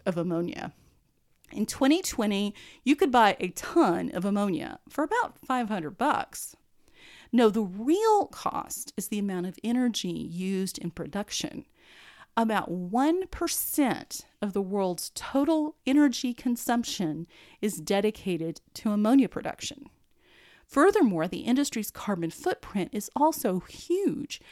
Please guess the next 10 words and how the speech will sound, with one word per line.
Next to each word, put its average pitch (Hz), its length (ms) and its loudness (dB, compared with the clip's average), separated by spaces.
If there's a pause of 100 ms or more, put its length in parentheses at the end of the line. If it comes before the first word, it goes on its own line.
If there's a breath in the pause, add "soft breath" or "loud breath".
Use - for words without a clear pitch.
(260 loud breath)
with 233 200 2
Haber-Bosch 269 680 6
plants 175 540 -4 (300 soft breath)
pumping 285 500 4
out 180 300 0
about 170 260 -6
four 302 300 2
hundred 302 360 2
fifty-one 220 880 0
million 262 600 4